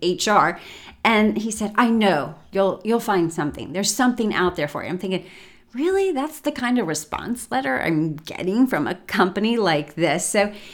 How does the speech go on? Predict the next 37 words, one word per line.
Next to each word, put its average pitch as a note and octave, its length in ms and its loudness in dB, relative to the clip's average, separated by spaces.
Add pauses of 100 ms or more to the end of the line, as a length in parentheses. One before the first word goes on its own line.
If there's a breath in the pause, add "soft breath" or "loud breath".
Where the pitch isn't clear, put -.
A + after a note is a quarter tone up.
(140 loud breath)
you F#4+ 120 0
know, G4+ 180 -2
it's, - 280 -4
it's - 300 -2
challenging, B3+ 920 2
and A#3 200 -2
it'll, B3+ 200 2
it D4 160 0
will D#4 240 0
be F#4+ 80 4
interesting C4+ 580 2
to F3+ 60 2
see, F#3 580 0 (300 loud breath)
um, F#3 340 2
you G#3+ 120 -2
know, F3+ 220 2
with F3 460 -6
Governor G3 300 0
Holcomb F#3+ 540 0
pulling, G3+ 680 -2
um, F3+ 280 2
that E3+ 180 0
federal F3 360 0
aid, E3 240 -2
which - 360 -6 (340 loud breath)
is, E3+ 180 -2
a, D#3+ 240 0
I F3+ 60 -2
believe, E3+ 320 -2
an E3+ 100 0
extra F3 340 -2
three F#3+ 400 -4
hundred, F#3+ 840 2 (340 loud breath)
if A#3 180 0
these A#3+ 200 2
businesses, B3+ 580 0
is, F#3+ 180 -2